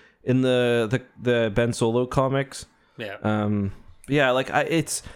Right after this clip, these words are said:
Speaker 1: it doesn't seem like Luke took on too many other, it's, it doesn't seem like it's Legends where Luke,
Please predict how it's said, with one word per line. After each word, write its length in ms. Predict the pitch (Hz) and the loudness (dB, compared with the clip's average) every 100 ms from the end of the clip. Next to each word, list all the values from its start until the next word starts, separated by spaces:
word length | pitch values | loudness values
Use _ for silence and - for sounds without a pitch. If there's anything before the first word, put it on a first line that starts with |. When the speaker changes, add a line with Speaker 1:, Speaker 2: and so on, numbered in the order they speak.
| - _ - | -20 _ -6
Speaker 1:
it 120 | - | 0
doesn't 280 | 214 262 240 | 0 0 -2
seem 520 | - - 151 165 165 | -2 0 2 2 2
like 320 | 151 135 127 - | 2 0 -2 -4
Luke 420 | 123 117 139 143 | 0 0 0 -2
took 220 | - 147 | -2 0
on 180 | 143 135 | 0 0
too 180 | - 127 | -2 0
many 240 | 127 127 | 0 0
other, 600 | - 113 113 120 113 113 - | 0 0 2 2 2 0 -2
it's, 240 | - - - | -6 -4 -6
it 80 | 139 | -2
doesn't 160 | 160 | -2
seem 120 | 170 180 | 0 0
like 160 | 180 | 0
it's 100 | 160 | -2
Legends 460 | 120 123 123 110 107 | 2 2 2 -2 0
where 120 | 110 | 0
Luke, 240 | 107 113 | 2 0